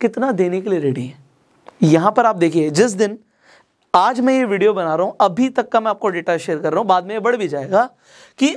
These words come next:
अभी तक रिटेल कैटेगरी में Nykaa का आईपीओ सिक्स पॉइंट थ्री फ़ोर टाइम सब्सक्राइब हो चुका है,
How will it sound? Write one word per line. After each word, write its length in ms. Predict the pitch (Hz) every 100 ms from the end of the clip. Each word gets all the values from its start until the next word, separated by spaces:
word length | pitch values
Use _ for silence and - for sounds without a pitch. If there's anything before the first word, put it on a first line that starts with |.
| -
अभी 300 | 208 320 330
तक 200 | - 254
रिटेल 440 | 220 - 226 269
कैटेगरी 420 | 247 202 190 208 202
में 300 | 156 160 185
Nykaa 460 | 165 190 220 254 247
का 80 | 254
आईपीओ 500 | 247 165 165 170 135 - - -
सिक्स 460 | - - 311 -
पॉइंट 360 | - 240 254 269 -
थ्री 160 | 247
फ़ोर 240 | 254 262 233
टाइम 240 | 220 240
सब्सक्राइब 460 | 226 170 - 185 160
हो 80 |
चुका 260 | 143 160
है, 80 | 110